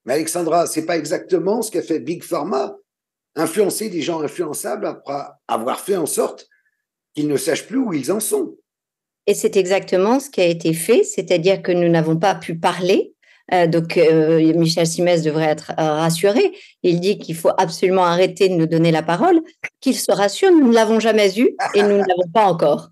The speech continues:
Speaker 1: <laughs> Il ajoute, il faut arrêter de donner la parole à ces antivax qui font un mal fou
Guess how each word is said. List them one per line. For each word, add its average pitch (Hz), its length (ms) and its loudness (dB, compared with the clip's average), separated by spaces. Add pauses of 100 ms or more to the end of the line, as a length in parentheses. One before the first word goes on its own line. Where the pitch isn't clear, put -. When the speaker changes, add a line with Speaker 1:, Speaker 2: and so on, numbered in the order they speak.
Speaker 1:
<laughs> - 1200 -20
Il 208 120 -2
ajoute, 208 300 -2 (300)
il 185 120 -10
faut 240 140 -2
arrêter 226 380 0
de 185 60 -10
donner 220 260 0
la 214 140 -2
parole 196 540 -2 (360)
à - 80 -10
ces 190 280 -8
antivax 185 600 -8
qui 175 140 -16
font 214 440 -8
un 151 140 0
mal 165 300 0
fou - 440 -10